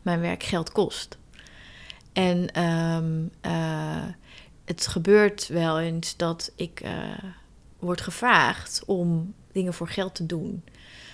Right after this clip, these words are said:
ehm, die niet mijn projecten zijn. Dus ik geef wel eens lezingen voor geld, dat vind ik dan een ander verhaal. Maar dus, kijk, wat, wat ik, wat ik kan, is hele grote problemen behapbaar maken en in mensen hun hoofd stoppen, zodanig dat het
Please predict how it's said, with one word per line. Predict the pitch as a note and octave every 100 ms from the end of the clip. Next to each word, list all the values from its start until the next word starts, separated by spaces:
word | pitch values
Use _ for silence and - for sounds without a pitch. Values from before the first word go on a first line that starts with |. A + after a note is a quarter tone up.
| - -
ehm, | - F3 E3 D#3+ D#3+ D#3+ -
die | F#3+
niet | G#3 A#3
mijn | G3+ F3
projecten | F#3 F3+ E3+
zijn. | D#3+ D3 C#3+
Dus | E3+
ik | -
geef | - D3
wel | D#3
eens | -
lezingen | E3 F3 E3+
voor | E3 D#3+
geld, | D#3+ D3+
dat | C#3
vind | - E3+
ik |
dan |
een | D#3+
ander | D3+ D#3
verhaal. | E3 F3+ G#3
Maar | F3 F3 - - -
dus, | F#3 E3 - - - - - - -
kijk, | - F3 - - - - -
wat, | F#3 F3+
wat | G3+
ik, | A3+ - - - - -
wat | F#3
ik | F#3+ -
kan, | - C4 F3+ A#3 E4+ - - - - - -
is | - G#3+ G3+ - - -
hele | - F3+ B3
grote | B3 - A3 A3
problemen | G3+ G3 F3 F#3 A#3+ C#4 E4 A4 - -
behapbaar | - - D3+ F3+ G3+
maken | G3+ A#3 - D#4 G4 -
en | - F#3+
in | G3
mensen | F#3+ F#3+ - F3+
hun |
hoofd | D#3 F3 G3 -
stoppen, | - A#3 A#3 C4+ C#4 -
zodanig | - E3 F#3+ G#3 G#3+ G3+ G3
dat | F#3+
het | F3+